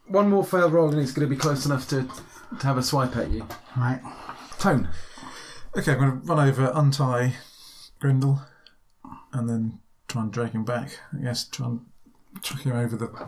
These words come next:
Speaker 3: fire as far, as well as I can, and then go back through myself.
Speaker 1: Okay. As you run up to, to where
Speaker 3: Mm.
Speaker 1: Grendel is, you can hear what sounds like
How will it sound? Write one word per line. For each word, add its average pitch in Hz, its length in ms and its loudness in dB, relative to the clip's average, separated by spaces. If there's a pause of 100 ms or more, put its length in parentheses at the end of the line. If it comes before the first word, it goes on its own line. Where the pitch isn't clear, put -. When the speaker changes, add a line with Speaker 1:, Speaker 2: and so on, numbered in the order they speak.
Speaker 3:
fire 120 520 -2
as - 120 -6
far, 139 140 -4
as 127 100 -4
well 131 160 0
as 127 80 -2
I - 20 -12
can, 135 240 0
and 120 80 -4
then 120 200 -2 (140)
go 123 160 -4
back 127 180 -8
through 131 180 -6
myself. 147 380 -4 (140)
Speaker 1:
Okay. 117 320 0 (360)
As 160 140 2
you 185 100 6
run 165 120 4
up 147 140 0
to, 135 200 2
to - 140 -6
where 127 120 4
Speaker 3:
Mm. 135 40 4
Speaker 1:
Grendel 123 300 4
is, 101 380 -2 (380)
you 127 120 0
can 123 140 2
hear 120 480 2 (500)
what 117 180 -4
sounds 123 280 2
like - 180 -4